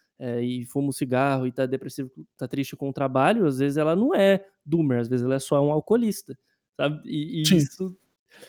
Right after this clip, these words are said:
Speaker 1: esse tipo de situação, assim, que, que eu acho, é legal falar sobre e ver que é, realmente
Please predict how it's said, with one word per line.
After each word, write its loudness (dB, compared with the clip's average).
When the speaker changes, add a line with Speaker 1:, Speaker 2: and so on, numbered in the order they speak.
Speaker 1:
esse -4
tipo -10
de -8
situação, -4
assim, -4
que, 2
que -6
eu 0
acho, -8
é -12
legal 2
falar 0
sobre 0
e -2
ver -2
que -6
é, -12
realmente -4